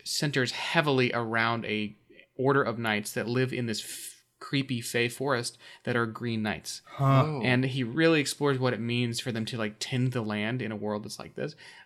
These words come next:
Speaker 1: um, as told from the perspective of a cleric with P T S D. And I, and I say that it
Speaker 2: Huh.
Speaker 1: sounds funny, but, like,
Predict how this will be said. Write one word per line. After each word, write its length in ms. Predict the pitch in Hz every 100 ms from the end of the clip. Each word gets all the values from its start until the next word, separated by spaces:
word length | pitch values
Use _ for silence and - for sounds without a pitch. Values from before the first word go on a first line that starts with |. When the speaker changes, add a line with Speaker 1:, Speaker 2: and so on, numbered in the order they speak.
| -
Speaker 1:
um, 360 | 98 98 98 -
as 160 | 131 127
told 240 | - 143
from 120 | 143
the 100 | 131 127
perspective 500 | 127 131 120 117 -
of 80 | 107
a 80 | 107
cleric 460 | - 135 123 113
with 120 | 117
P 140 | - 120
T 140 | 120
S 140 | 104 -
D. 320 | 104 104 - _ - - - -
And 100 | 117
I, 20 | 113
and 220 | 127 123 -
I 100 | 131
say 200 | 127 143
that 140 | 143 139
it 60 |
Speaker 2:
Huh. 120 | 135
Speaker 1:
sounds 320 | 135 135 135 -
funny, 320 | 127 131 151
but, 240 | 127 113
like, 280 | 117 113